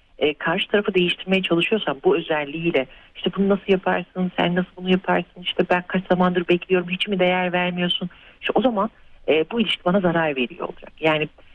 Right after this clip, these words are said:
hem sınırlarımı korumuyor olmak, hem karşı tarafın değiştiremeyeceği bir şeyi değiştirmesi için çabalıyor olmak,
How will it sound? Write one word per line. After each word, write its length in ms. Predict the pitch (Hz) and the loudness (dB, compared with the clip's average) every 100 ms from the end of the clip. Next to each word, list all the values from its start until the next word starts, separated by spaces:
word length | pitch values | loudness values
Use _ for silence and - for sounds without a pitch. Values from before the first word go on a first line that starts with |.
| _ | _
hem 200 | - 240 254 - | 0 0 0 0
sınırlarımı 400 | 190 175 175 175 | 2 2 0 -2
korumuyor 460 | - 156 160 151 | 0 0 0 2
olmak, 280 | 127 110 - - _ _ | 2 0 -6 -10 _ _
hem 180 | - 220 | -2 -2
karşı 340 | 226 180 180 - | 0 -2 -2 0
tarafın 320 | 214 185 175 160 | 0 0 -4 0
değiştiremeyeceği 760 | 147 151 - 208 202 175 175 | 0 0 0 0 0 0 0
bir 60 | 175 | 0
şeyi 240 | - 175 | -4 -2
değiştirmesi 600 | 151 160 - 160 165 185 | 0 -2 -2 -2 -2 0
için 160 | 185 165 | -2 -2
çabalıyor 500 | - 151 139 139 127 | 0 2 2 2 2
olmak, 300 | 113 - | 0 -4